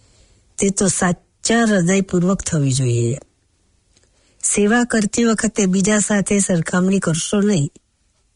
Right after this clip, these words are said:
બીજાની સેવા પદ્ધતિ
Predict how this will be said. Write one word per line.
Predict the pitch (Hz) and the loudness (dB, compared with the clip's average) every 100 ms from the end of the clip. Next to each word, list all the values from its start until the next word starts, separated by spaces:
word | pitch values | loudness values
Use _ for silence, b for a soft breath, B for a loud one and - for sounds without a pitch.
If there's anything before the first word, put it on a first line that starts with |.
| _ _ _ _ _ _ _ _ _ - | _ _ _ _ _ _ _ _ _ -2
બીજાની | 185 196 214 226 226 | 0 2 2 2 0
સેવા | - 185 202 | 0 0 0
પદ્ધતિ | 190 180 151 175 185 - 156 | 0 -2 0 0 -2 0 0